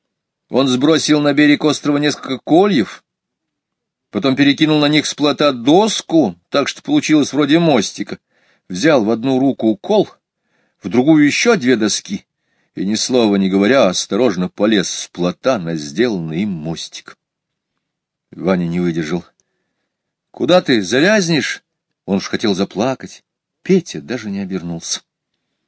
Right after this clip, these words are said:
Ловко балансируя, он перебрался на другой конец доски. Попробовал впереди себя колом, надавил. Кол опять начал погружаться в трясину. Тогда Петя бросил перед собой взятую доску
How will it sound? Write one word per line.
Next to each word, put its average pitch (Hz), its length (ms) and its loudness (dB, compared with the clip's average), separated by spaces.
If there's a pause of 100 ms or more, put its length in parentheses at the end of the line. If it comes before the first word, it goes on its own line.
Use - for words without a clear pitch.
(260)
Ловко 175 560 2
балансируя, 170 920 2 (500)
он 139 180 -2
перебрался 151 640 4
на 151 80 -2
другой 151 340 2
конец 156 340 0
доски. 123 500 -4 (880)
Попробовал 156 640 2
впереди 160 380 4
себя 165 360 2
колом, 170 520 2 (160)
надавил. 160 720 2 (580)
Кол 87 200 -6
опять 98 340 -2
начал 101 320 -4
погружаться 104 720 -6
в - 80 -16
трясину. 117 560 -4 (880)
Тогда 92 360 -4
Петя 92 360 -4
бросил 95 340 -2
перед 90 240 -4
собой 95 240 -2
взятую 82 520 -2
доску 82 500 -6